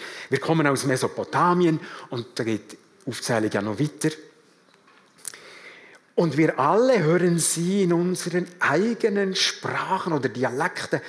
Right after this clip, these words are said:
von den wunderbaren Dingen reden, die Gott getan hat. Alle waren außer sich vor Staunen. Weil Juden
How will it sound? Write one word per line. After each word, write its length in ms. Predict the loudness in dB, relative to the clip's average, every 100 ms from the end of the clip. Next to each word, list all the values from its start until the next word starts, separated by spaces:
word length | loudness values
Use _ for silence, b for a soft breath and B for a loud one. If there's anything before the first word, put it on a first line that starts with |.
| B B
von 160 | 0
den 160 | 2 2
wunderbaren 640 | 2 2 2 2 2 2
Dingen 300 | 2 2 2
reden, 380 | 2 2 2 -2
die 80 | -2
Gott 260 | -2 -2 -4
getan 480 | -4 -6 -8 -8
hat. 380 | -8 -10 -12 -12 -14 -20 _ _ _ _ _ B B B B B B B _
Alle 520 | 0 2 2 2 2 4
waren 320 | 4 4 0 B B -20 _
außer 680 | 0 2 0 0 0 0 0
sich 500 | 2 2 2 -4 -8
vor 300 | -8 -6 -2
Staunen. 840 | 0 0 0 -2 -6 -12 -14 -18 -20 -18 -16 B B
Weil 160 | 0
Juden 480 | 4 2 4 2 0